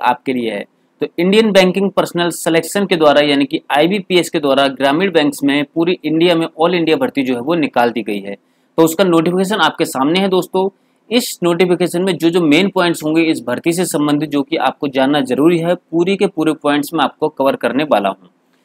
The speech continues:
तो दोस्तों, सेवेंटी सिक्स page की notification है, आप इसको भी इस video के description से download कर सकते हैं और इस vacancies के जो है वो अच्छे से detail पा सकते हैं। तो चलिए दोस्तों, start करते हैं आज की video।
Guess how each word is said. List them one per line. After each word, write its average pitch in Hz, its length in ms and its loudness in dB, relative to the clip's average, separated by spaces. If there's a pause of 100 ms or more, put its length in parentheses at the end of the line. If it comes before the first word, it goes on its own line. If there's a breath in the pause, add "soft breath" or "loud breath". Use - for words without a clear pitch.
(240)
तो 147 60 -4
दोस्तों, 190 400 2 (300)
सेवेंटी 190 340 2
सिक्स 214 280 -2
page 190 200 -2
की 190 80 -2
notification 170 640 0
है, 180 200 -4
आप 135 220 0 (100)
इसको 190 280 -2
भी 190 120 2 (160)
इस 147 160 -2
video 147 280 2
के 170 160 0
description 160 540 -6
से 170 160 -2
download 135 380 0
कर 151 200 2
सकते - 260 -10
हैं 170 100 -4
और 131 380 0
इस - 280 -12 (920)
vacancies 160 580 0
के 175 120 0
जो 151 160 2
है 147 80 2
वो 165 220 -2 (260)
अच्छे - 300 0
से 202 120 0
detail 156 360 -2
पा 131 140 4
सकते - 300 -14
हैं। 101 120 -20
तो - 140 -14
चलिए 175 280 0
दोस्तों, 185 360 0 (680)
start 202 320 -2
करते 151 240 -2
हैं 175 100 -2
आज 120 200 -4
की 160 100 -4
video। 113 340 -4